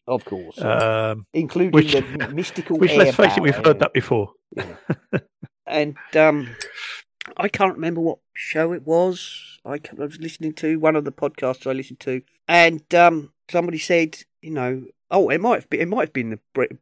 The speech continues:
Speaker 1: uh, the Mac show from the British Tech Network, and I think it might have been Doc Rock, who said, you know, "Will you lot all please just stop it?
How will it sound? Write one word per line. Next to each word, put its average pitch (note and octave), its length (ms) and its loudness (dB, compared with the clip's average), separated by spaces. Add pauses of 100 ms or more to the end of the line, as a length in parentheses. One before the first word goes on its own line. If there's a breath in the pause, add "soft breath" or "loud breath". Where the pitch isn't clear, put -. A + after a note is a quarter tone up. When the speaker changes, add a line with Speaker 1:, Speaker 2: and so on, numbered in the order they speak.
Speaker 1:
uh, A#2+ 340 0
the A#2+ 120 -8
Mac D#3 240 -2
show G#2+ 220 -4
from G#2+ 220 -12
the G#2+ 60 -14
British - 280 -8
Tech - 240 -4
Network, G2 460 -14 (180)
and A#2+ 160 -4
I B2 100 0
think C#3+ 180 -4
it A#2+ 60 -4
might A2 160 -4
have - 60 -16
been A2+ 160 -8
Doc B2+ 240 0
Rock, D#3 280 2 (180)
who A2+ 120 -8
said, B2 320 -2 (520 soft breath)
you - 80 -8
know, C3+ 280 2 (1200 loud breath)
"Will G#3+ 100 -2
you B3 120 2
lot A3+ 140 6
all G#3+ 160 6
please A3 260 0
just - 220 -6
stop - 300 0
it? A#3 220 4